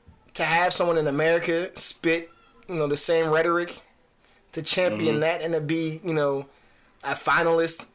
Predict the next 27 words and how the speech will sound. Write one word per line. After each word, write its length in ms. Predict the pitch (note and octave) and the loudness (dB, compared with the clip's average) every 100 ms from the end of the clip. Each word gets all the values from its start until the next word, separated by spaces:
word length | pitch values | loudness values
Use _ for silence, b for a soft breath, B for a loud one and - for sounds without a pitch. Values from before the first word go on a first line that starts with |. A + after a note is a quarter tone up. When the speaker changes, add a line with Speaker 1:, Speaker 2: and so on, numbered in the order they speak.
| F3+ | -4
Speaker 1:
in 100 | D3 | -2
the 80 | |
running 240 | C#3+ D#3 D#3+ | 0 0 0
for 80 | D#3 | -2
the 80 | |
presidency, 640 | D3+ E3 D#3+ D#3 D#3+ D#3 - - D3+ | -2 0 0 -2 -2 -6 -14 -16 -4
presidency 440 | F3 E3+ E3+ F3 | -2 0 0 0
of 140 | D3 C#3 | 0 0
these 180 | E3 | -2
United 200 | D#3 D#3 | 0 0
States 420 | D3+ E3 D#3+ - B B B B B B _ _ - | 0 0 -2 -4 B B B B B B _ _ -4
is 140 | D3+ | 0
scary, 420 | - E3+ E3 C#3+ | 2 2 2 0
dog. 420 | C3 B2+ C3 C3 - _ D3 | -4 -4 -4 -8 -16 _ -8
Like, 240 | C3+ B2+ | -6 -6
Speaker 2:
Yeah, 300 | G2 G2+ F#2+ F#2 _ _ | -4 -2 -4 -8 _ _
yeah. 320 | F#2+ G2+ F#2+ - - B B B _ - - | -8 -6 -6 -8 -20 B B B _ -20 -8
Speaker 1:
it's 160 | E3 D3+ | -4 -2
just, 180 | E3 | -2
it's 120 | G3+ D#3+ | -2 -2
just 180 | E3 | -2
not, 180 | E3+ F3 | 0 0
it's 120 | E3+ | -2
not 200 | F3 D#3+ | -2 -2
good 220 | D3+ D3+ C#3 | -2 -4 -2
business, 420 | D3+ C#3 C3+ A#2 | -2 -2 -4 -6
man. 300 | A#2 A#2+ | -8 -12